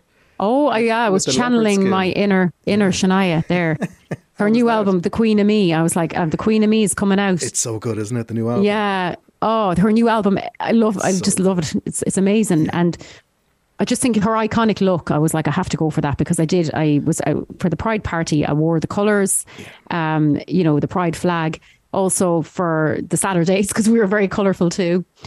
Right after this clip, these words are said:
Speaker 1: And, uh, and then I did a costume change and came out again, and I sang Shania Twain, um,
Speaker 2: That,
Speaker 1: Man, I
Speaker 2: that
Speaker 1: Feel Like a
Speaker 2: one.
Speaker 1: Woman.
Speaker 2: Yeah.
Speaker 1: And, and, and then I did my own song as well, so Walk Away, um, which is in the same kind of vein of, of,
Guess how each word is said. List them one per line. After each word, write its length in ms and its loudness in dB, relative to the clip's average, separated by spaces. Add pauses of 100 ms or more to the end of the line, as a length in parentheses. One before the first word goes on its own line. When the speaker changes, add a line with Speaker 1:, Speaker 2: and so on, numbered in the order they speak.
(200)
Speaker 1:
And, 400 0
uh, 260 0
and 120 2
then 80 2
I 60 2
did 120 0
a 60 -2
costume 320 0
change 260 0
and 80 0
came 140 2
out 140 0
again, 500 0
and 260 0
I 60 0
sang 480 -2 (180)
Shania 320 0
Twain, 400 0 (640)
um, 560 0
Speaker 2:
That, 100 -12
Speaker 1:
Man, 180 0
I 40 2
Speaker 2:
that 80 -4
Speaker 1:
Feel 80 0
Like 140 0
a 20 -2
Speaker 2:
one. 60 -2 (120)
Speaker 1:
Woman. 160 2 (280)
Speaker 2:
Yeah. 180 -4 (480)
Speaker 1:
And, 560 0
and, 180 -2
and 180 2
then 100 2
I 60 4
did 140 0
my 160 2
own 160 4
song 300 0
as 100 0
well, 220 0
so 360 -2 (340)
Walk 240 -2
Away, 420 0 (520)
um, 520 0
which 180 -2
is 60 0
in 80 2
the 60 0
same 260 0
kind 160 0
of 40 -2
vein 280 0
of, 160 -4
of, 200 -4